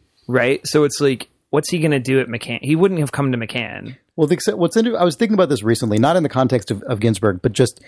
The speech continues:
Speaker 2: generally, with the exception of Ted Shaw, we've really whittled all the way back down to,
Speaker 1: Right.
Speaker 2: like, just a
Speaker 1: Stan's
Speaker 2: sub-,
Speaker 1: gone.
Speaker 2: subset of the core
Speaker 1: Yeah,
Speaker 2: crew.
Speaker 1: yeah.
Speaker 2: Not even all the core crew, but, like, all, again, with the exception of Ted, who's already just, like, he also is very comfortably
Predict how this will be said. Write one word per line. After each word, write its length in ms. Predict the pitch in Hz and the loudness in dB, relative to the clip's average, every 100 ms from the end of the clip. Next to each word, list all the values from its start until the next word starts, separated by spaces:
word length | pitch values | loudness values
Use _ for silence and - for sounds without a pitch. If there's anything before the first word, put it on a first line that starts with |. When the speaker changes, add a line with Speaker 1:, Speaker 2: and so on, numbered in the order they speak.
| - _ 131 | -20 _ -4
Speaker 2:
generally, 560 | 123 127 156 175 185 - _ | 0 2 2 0 -2 -6 _
with 120 | 156 151 | 0 2
the 60 | |
exception 400 | 185 - 220 262 | 0 0 0 2
of 80 | 180 | 0
Ted 300 | - 170 160 | 0 0 0
Shaw, 460 | 117 151 156 98 95 - _ _ | 0 0 2 2 0 -4 _ _
we've 200 | 143 135 113 | -2 0 2
really 300 | 196 220 131 | 2 4 2
whittled 400 | 104 160 143 - | 2 2 2 0
all 220 | 117 139 | 2 4
the 60 | 131 | 4
way 120 | 131 | 2
back 240 | 127 113 104 | 2 0 0
down 380 | 117 110 98 95 | 2 2 0 -2
to, 120 | 110 | -2
Speaker 1:
Right. 280 | 117 123 107 | 0 0 0
Speaker 2:
like, 220 | - - | -6 -6
just 160 | - - | -2 0
a 60 | 151 | 2
Speaker 1:
Stan's 200 | 185 151 | 2 2
Speaker 2:
sub-, 200 | 185 131 | 0 0
Speaker 1:
gone. 240 | 156 165 | -2 0
Speaker 2:
subset 420 | 175 190 - 135 | 0 0 0 0
of 140 | 123 110 | 0 -4
the 80 | 110 | -2
core 220 | 147 127 | 0 0
Speaker 1:
Yeah, 100 | - | 2
Speaker 2:
crew. 340 | 135 104 - - | 0 0 -4 -8
Speaker 1:
yeah. 320 | 117 101 139 - | -8 -10 -8 0
Speaker 2:
Not 180 | 175 | 2
even 160 | 196 160 | 4 2
all 120 | 175 | 2
the 60 | 151 | 2
core 180 | 127 107 | 0 0
crew, 220 | - 107 | 0 0
but, 140 | 139 | 0
like, 180 | 143 123 - | 0 -2 -4
all, 220 | 151 - - - _ | -8 -8 -12 -20 _
again, 280 | - 156 175 | 0 2 2
with 100 | 131 | 2
the 40 | 135 | 2
exception 300 | 185 180 160 | 0 0 0
of 60 | |
Ted, 180 | 165 156 | 0 2
who's 140 | 156 | 2
already 460 | 185 220 214 208 170 | 2 2 2 2 0
just, 200 | 131 - | -2 0
like, 380 | 139 110 - _ _ - | 0 -2 -8 _ _ -6
he 140 | 202 226 | 0 2
also 480 | 156 170 - 110 110 | 2 0 2 0 0
is 260 | 139 104 - | -2 -6 -8
very 360 | 110 135 127 120 | 0 2 2 0
comfortably 1000 | - 135 127 - 117 120 117 107 101 | -6 -6 -6 -8 -8 -4 -2 -2 -4